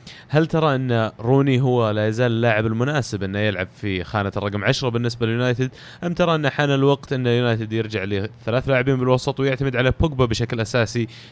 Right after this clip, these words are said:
كال-، ال-، قلب الفريق أو القلب النابض للفريق؟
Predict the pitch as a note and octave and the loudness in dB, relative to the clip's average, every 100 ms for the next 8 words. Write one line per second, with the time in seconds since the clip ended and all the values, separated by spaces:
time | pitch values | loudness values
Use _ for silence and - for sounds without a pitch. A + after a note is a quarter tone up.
0 | - B2+ A2+ A2+ - - G#2+ G#2 G#2 G2+ | -4 2 2 0 -6 -8 -6 -4 -4 -4
1 | G2+ G2+ - - - - - - - - | -6 -8 -14 -20 -20 -20 -20 -20 -4 2
2 | C#3 A2+ G2 G#2 F#2 - G2 G2 - G2+ | 4 4 2 0 -2 -2 -4 -2 0 0
3 | G2+ F#2+ F#2 F2+ - F#2 | 0 0 -2 -6 -6 -8